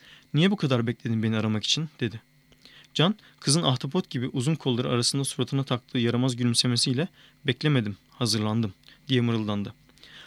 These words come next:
Aklına ilk gelen cevap buydu ve cevabın önemsiz olduğunun farkındalığıyla aslında samimiydi de. Kızsa suratını Can'ın suratına iyice yaklaştırıp, "Ben bekledim o zaman."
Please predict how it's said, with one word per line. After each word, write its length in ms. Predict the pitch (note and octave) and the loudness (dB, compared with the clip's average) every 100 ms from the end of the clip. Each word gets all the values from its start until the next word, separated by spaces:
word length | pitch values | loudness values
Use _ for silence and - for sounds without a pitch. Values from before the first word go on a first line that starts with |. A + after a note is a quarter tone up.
| - | 2
Aklına 320 | C#3 C#3+ F3+ | 2 4 2
ilk 200 | F#3 G3 | 2 -2
gelen 220 | - C3+ D3 | 2 2 4
cevap 340 | B2 C#3+ _ | 2 0 _
buydu 260 | C3 G#2+ G2 - _ | -2 -2 -6 -16 _
ve 80 | C3+ | 0
cevabın 320 | C3 B2+ D3+ | 4 4 4
önemsiz 400 | C3 B2+ C3+ D3+ | 2 2 0 -2
olduğunun 300 | B2+ A2+ B2 | 0 2 0
farkındalığıyla 800 | B2+ A#2+ - B2+ A#2+ A#2 C#3 B2+ | 0 -4 0 0 2 0 0 -2
aslında 340 | B2+ - B2 C3 | -4 -2 -2 0
samimiydi 560 | - B2 A#2 A#2 G#2+ | 0 0 2 0 -2
de. 100 | G#2 - _ _ _ - - - | -12 -14 _ _ _ -20 -20 -20
Kızsa 280 | - G#3 - | -2 0 2
suratını 440 | F3+ D3+ B2 D3+ C#3 | 0 2 2 0 2
Can'ın 180 | B2+ | 2
suratına 380 | C#3+ - B2+ C#3 | 0 -2 -2 -2
iyice 240 | C#3+ C#3 C3 | -2 0 0
yaklaştırıp, 540 | A#2 - A2+ - E3+ - - - - | 0 -2 -2 -4 -10 -12 -20 -10 0
"Ben 200 | C3+ C3 | 2 2
bekledim 400 | A#2 - G#2+ A2 | 0 -4 -4 -4
o 60 | |
zaman." 260 | G2+ G2+ | -2 -4